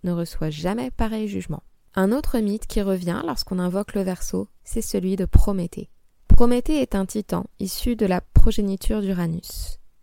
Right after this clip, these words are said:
Épargné ainsi que son frère Épiméthée par la fureur de Jupiter lorsque celui-ci détrône son père pour reprendre le pouvoir, Prométhée s'inquiète du sort de la Terre,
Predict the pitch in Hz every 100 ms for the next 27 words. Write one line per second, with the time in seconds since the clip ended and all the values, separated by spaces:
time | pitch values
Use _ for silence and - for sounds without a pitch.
0 | _ - 226 226 233 233 233 202 - -
1 | 185 180 - 202 196 - 220 - 220 190
2 | 175 190 294 - - - 196 180 185 -
3 | 226 233 202 175 196 175 - 170 202 285
4 | - 185 - 185 202 185 185 - 190 170
5 | - 196 196 190 180 185 180 - 208 202
6 | - 196 185 165 160 156 165 208 269 -
7 | - - - 262 247 254 277 - 220 233
8 | 226 190 196 233 233 202 185 180 170 170
9 | 170 -